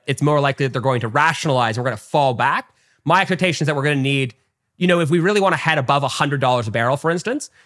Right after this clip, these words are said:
I think we're gonna need to be able to get to you know, ninety without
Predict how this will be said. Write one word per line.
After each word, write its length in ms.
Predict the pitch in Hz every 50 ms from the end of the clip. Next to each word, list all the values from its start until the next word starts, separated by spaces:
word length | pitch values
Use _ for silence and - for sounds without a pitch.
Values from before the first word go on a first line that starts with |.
| _ _
I 80 | - 185
think 140 | 196 170
we're 100 | 175 185
gonna 180 | 190 175 165 151
need 300 | 147 151 160 170 170 135
to 100 | - 151
be 220 | 110 - - 147
able 120 | 156 143 131
to 80 | 127
get 300 | 117 107 156 170 - - -
to 440 | - 160 151 135 123 120 113 110 - _ _ _ _
you 80 | - 139
know, 140 | 127 113 113
ninety 800 | 117 123 135 151 165 180 190 185 160 135 123 110 107 104 107 - _ _
without 720 | 143 156 139 - _ - 165 170 170 165 156 131 - -